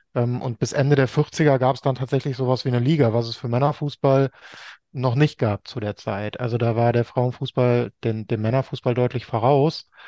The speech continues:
Und dann quasi über Nacht ist das Thema komplett weg. Es gibt keinen Artikel mehr über Frauenfußball. Der, der letzte Artikel ist, ähm, von neunzehnhundertvierzig, vom dritten April. Und danach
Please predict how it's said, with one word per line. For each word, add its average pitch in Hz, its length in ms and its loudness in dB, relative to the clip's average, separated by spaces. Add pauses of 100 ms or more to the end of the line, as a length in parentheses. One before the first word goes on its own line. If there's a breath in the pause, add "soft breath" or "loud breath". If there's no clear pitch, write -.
(720 loud breath)
Und 139 220 0 (260)
dann 175 420 2 (260)
quasi 151 420 0
über 139 180 0
Nacht 143 460 -2 (100)
ist 156 180 -8
das 151 120 -8
Thema 151 240 0
komplett 139 400 -2
weg. 120 320 -2
Es 120 100 -14
gibt - 160 -6
keinen 143 240 0
Artikel 135 340 -2
mehr 104 300 -4 (640)
über 117 220 0
Frauenfußball. 110 760 -6
Der, 110 120 -8
der 120 180 -2
letzte 143 300 0
Artikel 147 500 2 (600 loud breath)
ist, - 500 -2
ähm, 127 480 0 (100)
von 127 380 -2
neunzehnhundertvierzig, 131 920 0
vom 143 160 -2
dritten 143 240 -2
April. 175 640 0
Und 127 180 -4
danach 135 540 0